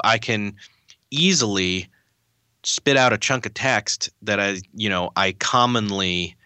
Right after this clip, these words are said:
reply to people with through email or whatever by just typing those, you know, three characters or, or whatever the code is.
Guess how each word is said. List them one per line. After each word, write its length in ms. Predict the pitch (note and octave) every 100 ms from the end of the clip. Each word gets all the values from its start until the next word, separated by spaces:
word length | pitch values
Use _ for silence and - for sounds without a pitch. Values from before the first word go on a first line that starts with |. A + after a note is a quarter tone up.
| _ _ -
reply 460 | G2 - G#2 A2+
to 80 | B2
people 400 | A2 G2+ G2 F#2
with 200 | F2 F2
through 240 | - G2+ F2
email 420 | G2+ G2 F#2+ F2
or 80 | F2
whatever 480 | F#2 C3+ A2 E2+ - - _ -
by 120 | G#2
just 200 | A#2 -
typing 360 | A#2 A2 G#2
those, 260 | G2+ G2 F#2
you 140 | G#2+ F#2+
know, 160 | E2+ E2+
three 360 | - A2 A2
characters 640 | G2 G#2+ G#2+ - F2+ E2 D#2+
or, 280 | E2 E2 F2
or 160 | F2+ E2+
whatever 520 | F2+ F#2 E2+ D#2+ E2
the 120 | -
code 320 | D#2 G2+ F#2+ E2+
is. 360 | D2+ D#2 -